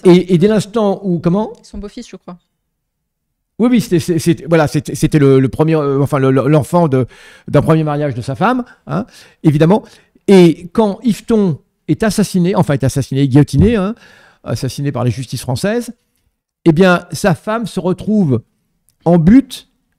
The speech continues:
Speaker 2: euh, aux menaces des pieds noirs. Et elle reçoit donc, elle est, elle est menacée de mort et elle doit quitter l'Algérie.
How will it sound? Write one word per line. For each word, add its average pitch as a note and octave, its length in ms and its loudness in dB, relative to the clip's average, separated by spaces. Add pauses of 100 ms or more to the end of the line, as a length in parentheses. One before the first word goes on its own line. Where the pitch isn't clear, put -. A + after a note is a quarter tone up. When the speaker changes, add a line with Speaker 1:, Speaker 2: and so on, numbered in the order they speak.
(200)
Speaker 2:
euh, D3 200 2 (380)
aux E3 100 4
menaces A#3+ 680 -6 (120)
des D3 100 -6
pieds - 160 -4
noirs. E3+ 540 -2 (800)
Et E3 60 -2
elle D#3+ 80 -2
reçoit F3+ 340 -4
donc, D#3+ 220 -6
elle C#3+ 100 -4
est, C#3+ 140 -4
elle D3 100 -4
est D3 60 -2
menacée G#3 340 -2
de D#3 80 -2
mort A3+ 460 -2 (640)
et D#3+ 140 -2
elle D3 160 -4
doit - 160 -4
quitter B3+ 320 -2
l'Algérie. C#3+ 480 -2